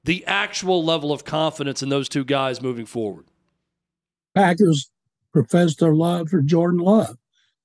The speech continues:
Speaker 2: and now they're gonna find out if they made the right decision. One of the reasons they need to get this deal done with the Jets is they need a second-round pick this year, whether it's an offensive lineman,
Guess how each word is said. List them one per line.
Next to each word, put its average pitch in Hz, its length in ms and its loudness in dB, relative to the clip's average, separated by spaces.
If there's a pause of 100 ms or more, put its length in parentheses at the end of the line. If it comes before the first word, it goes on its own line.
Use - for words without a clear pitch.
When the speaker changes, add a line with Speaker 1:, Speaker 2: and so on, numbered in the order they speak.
Speaker 2:
and 143 140 4
now 165 220 4
they're 165 100 -4
gonna 165 260 0
find 170 380 0
out 170 180 0
if 180 140 -6
they 160 140 2
made 165 260 0
the 165 80 -4
right 156 260 0
decision. 156 680 2 (400)
One 165 160 6
of 185 40 6
the 165 100 6
reasons 175 440 2
they 151 140 2
need 151 160 -2
to 143 120 -10
get 135 120 -2
this 139 180 0
deal 147 260 0
done 143 300 -2
with 131 120 -2
the 120 60 -8
Jets 160 480 0 (460)
is 147 160 4
they 170 140 4
need 175 180 4
a 156 60 2
second-round 156 640 0
pick 196 220 0
this 135 260 -2
year, 120 220 -4
whether 143 260 -2
it's 135 140 -8
an 156 60 -2
offensive 147 500 -6
lineman, 165 480 -2